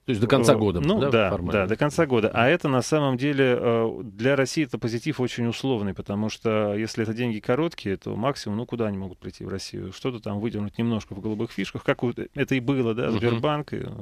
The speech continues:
Speaker 2: с Газпромом. А, может быть, на рынке еврооблигаций, да, вот, э, если смотреть по рынку долга, да, то есть как бы немножко другую,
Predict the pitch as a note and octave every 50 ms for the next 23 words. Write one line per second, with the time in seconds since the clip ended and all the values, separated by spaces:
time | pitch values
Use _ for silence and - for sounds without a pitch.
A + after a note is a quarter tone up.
0 | G#2 G2 G2 G2+ G#2+ G#2+ - - A#2+ A#2 A2+ A2 G#2+ G#2+ - - - - - -
1 | - - - _ - A#2 A#2 A#2 A#2 A2 A2+ A#2+ D3 E3+ D3 C3+ B2 A2 A#2+ B2+
2 | C3 - - A#2 A#2 A#2 A#2 A#2+ A#2+ A#2+ - - - - - _ _ _ _ _
3 | _ _ _ _ - - - A2+ A2+ A#2 A2+ A2+ G#2+ G#2+ A2 G2+ G2+ G#2+ G#2 F#2+
4 | G#2+ G#2 G2 A2 G#2 G2 - - - G#2 G#2 - - G#2+ G#2+ A#2+ A2+ G2 G2 -
5 | - - A2+ G#2 G#2 G#2+ G#2+ G#2+ A2 A2+ - - A2 - - - A#2+ A2+ C3 B2+
6 | C3 A#2 - - C3 B2 A#2 A#2 C3 C3 A#2 - B2 A2+ A2 D3 F3 F3 C3 A2
7 | G2+ G2 B2+ B2+ A#2+ - - - G2+ - - - G#2 F#2+ G2+ G2+ G#2 G#2+ A2 A#2
8 | B2+ - - - A2 F#2+ B2+ C3+ C3 A#2 C3+ C#3 C3 B2+ A#2 G2